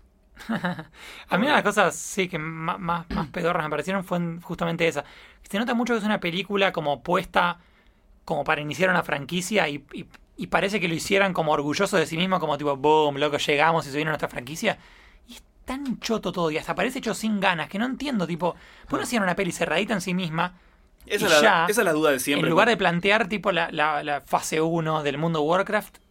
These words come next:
Speaker 1: y hacer esta mierda.
Speaker 2: Sí, no, es que es incomprensible, la verdad, porque no queda nada explicado del todo y encima te están metiendo cosas.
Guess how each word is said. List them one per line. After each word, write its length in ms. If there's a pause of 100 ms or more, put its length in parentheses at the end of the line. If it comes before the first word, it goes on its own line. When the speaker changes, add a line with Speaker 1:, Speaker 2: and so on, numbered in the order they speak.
(200)
Speaker 1:
y 100
hacer 240
esta 220
mierda. 540 (100)
Speaker 2:
Sí, 280
no, 180
es 140
que 100
es 140
incomprensible, 580
la 120
verdad, 180
porque 400 (240)
no 120
queda 200
nada 100
explicado 580
del 200
todo 260
y 80
encima 300
te 60
están 160
metiendo 320
cosas. 280